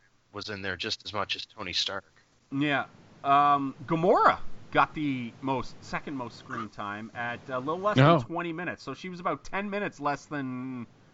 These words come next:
Speaker 2: than Thanos in this movie.
Speaker 3: I guess there was that one long scene.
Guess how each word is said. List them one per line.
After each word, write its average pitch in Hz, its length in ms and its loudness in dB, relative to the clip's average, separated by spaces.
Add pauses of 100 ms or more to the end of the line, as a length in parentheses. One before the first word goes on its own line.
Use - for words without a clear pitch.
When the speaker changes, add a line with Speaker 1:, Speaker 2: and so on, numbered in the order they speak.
(220)
Speaker 2:
than 135 160 -6
Thanos 131 480 -6
in 127 100 -10
this 117 180 -12
movie. 131 140 -2
Speaker 3:
I 139 80 10
guess 151 180 8
there 185 160 12
was 180 280 8
that 190 220 8
one 180 360 8
long 160 320 4
scene. 110 480 -4